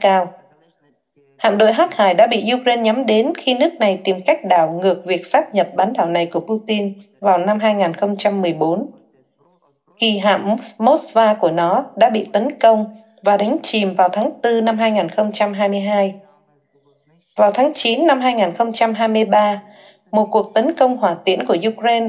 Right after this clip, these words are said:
vào trụ sở hạm đội Hắc Hải ở Sevastopol được cho là đã giết chết một sĩ quan chỉ huy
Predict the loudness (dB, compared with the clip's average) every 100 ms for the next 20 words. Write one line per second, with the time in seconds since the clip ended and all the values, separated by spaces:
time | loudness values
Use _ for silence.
0 | 0 0 2 -4 -4 -2 -2 -2 -4 0
1 | 0 0 -4 0 0 2 2 0 -2 0
2 | 0 0 -4 -2 0 2 0 -4 -20 _
3 | _ _ -6 -4 0 2 2 4 4 4
4 | 2 -2 -2 0 0 0 -4 -2 -4 -6
5 | -2 -2 0 -4 -6 -6 -6 -8